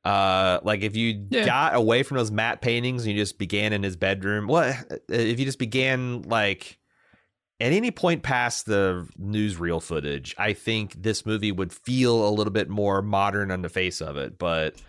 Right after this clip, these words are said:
Speaker 2: Oh, totally.
Speaker 1: um,
Speaker 2: Yeah.
Speaker 1: but as much as I don't like those establishing shots, I can't deny that they work so well as a bookend at the end,
Speaker 2: Mm-hmm.
Speaker 1: where you see Rosebud being shoved into this,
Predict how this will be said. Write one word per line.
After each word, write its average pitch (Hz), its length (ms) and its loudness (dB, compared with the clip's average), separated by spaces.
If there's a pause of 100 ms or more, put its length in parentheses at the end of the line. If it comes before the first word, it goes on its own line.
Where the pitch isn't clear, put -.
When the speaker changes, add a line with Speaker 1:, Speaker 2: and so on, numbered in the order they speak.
(320)
Speaker 2:
Oh, 175 260 4
totally. 87 340 -2
Speaker 1:
um, 104 440 2
Speaker 2:
Yeah. 82 80 -6
Speaker 1:
but 175 120 6
as 165 100 4
much 202 240 4
as 185 120 2
I 165 100 4
don't 139 420 4
like 123 380 4
those 117 240 4
establishing 120 600 0
shots, 143 520 2
I 123 140 0
can't 185 360 0
deny 101 680 2
that 95 260 0
they 107 120 4
work 107 280 2
so - 180 2
well 104 200 4
as 95 100 0
a 87 60 2
bookend 104 580 -2
at 95 140 0
the - 180 -6
end, 98 460 -2 (300)
Speaker 2:
Mm-hmm. 104 180 0
Speaker 1:
where 110 100 4
you 101 120 2
see 117 200 2
Rosebud 98 720 2
being 92 220 -2
shoved 92 460 0
into 95 420 -2
this, 90 240 -4